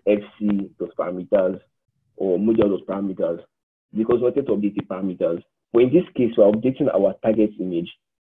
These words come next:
here, because we want to change the target image to have boot style content and, um, the, uh,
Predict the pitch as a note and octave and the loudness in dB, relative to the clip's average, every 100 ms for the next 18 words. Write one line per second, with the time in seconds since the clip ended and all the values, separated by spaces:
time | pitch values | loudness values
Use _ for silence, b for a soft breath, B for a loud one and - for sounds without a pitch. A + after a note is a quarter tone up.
0 | _ _ _ _ - G2 F2 _ _ _ | _ _ _ _ 0 0 0 _ _ _
1 | - F2+ A2+ A#2 C#3+ B2 - A2+ A2+ G#2+ | -6 0 2 4 2 0 0 0 2 2
2 | G#2 G#2+ - F#2+ F#2+ - _ - - A#2 | 4 2 0 -4 -4 -10 _ -16 -2 0
3 | A2 B2 A#2+ - B2 - - A2 G2+ A2 | 2 2 0 -4 -6 -6 -2 2 2 2
4 | - G2 F#2 F#2+ F#2+ F#2+ - D2+ D#2 - | -2 -4 -4 -4 -4 -6 -8 -10 -10 -14
5 | _ _ _ _ - F2 F2+ F2 F2 - | _ _ _ _ -12 -6 -4 -4 -6 -10
6 | _ _ - - - _ _ _ _ _ | _ _ -18 -18 -18 _ _ _ _ _
7 | F#2+ G2 F#2 F#2+ F#2 F2+ - _ _ C#3 | -14 -8 -6 -6 -8 -10 -16 _ _ -20
8 | _ _ _ _ _ _ - D#2 | _ _ _ _ _ _ -14 -12